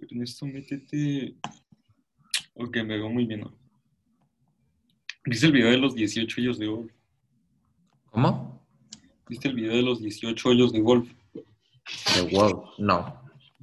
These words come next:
Speaker 1: ¿De golf?
Speaker 2: No.
Speaker 1: De dieciocho hoyos de golf. No, es que mi jefe,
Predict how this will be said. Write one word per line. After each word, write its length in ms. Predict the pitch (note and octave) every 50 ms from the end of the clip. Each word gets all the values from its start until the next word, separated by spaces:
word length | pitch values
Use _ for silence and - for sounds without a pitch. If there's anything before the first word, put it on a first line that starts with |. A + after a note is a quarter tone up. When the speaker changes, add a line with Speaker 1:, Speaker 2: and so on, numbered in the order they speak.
| - - - - - _ _ _ _ -
Speaker 1:
¿De 80 | A#2
golf? 300 | A2+ A2+ - A2 - - - - _ - - _ _ _ _ _ - - _ _ _ - - _
Speaker 2:
No. 420 | - G2 G2 G2+ G2+ G#2 G#2 - - - _ _ _ _ _ _ - - - - _ _ _ _ _ _ _ _ _ - - - - - _ _ _
Speaker 1:
De 580 | - A2 G#2+ G#2 G2+ G2 F#2+ F#2+ - - - _ -
dieciocho 420 | - - - - C#3 - - D#3+
hoyos 240 | E3 E3+ D#3+ D#3+ -
de 120 | A#2 G#2+
golf. 400 | G2+ - - A#2 A#2+ B2+ B2 B2 - - - _ _ _ _ _ _ _ -
No, 200 | B2 B2 B2 B2
es 140 | A#2 A#2+ -
que 180 | - B2+ A#2 A2+
mi 140 | G#2+ G2+ F#2+
jefe, 360 | - G#2+ G#2 - B2 A#2+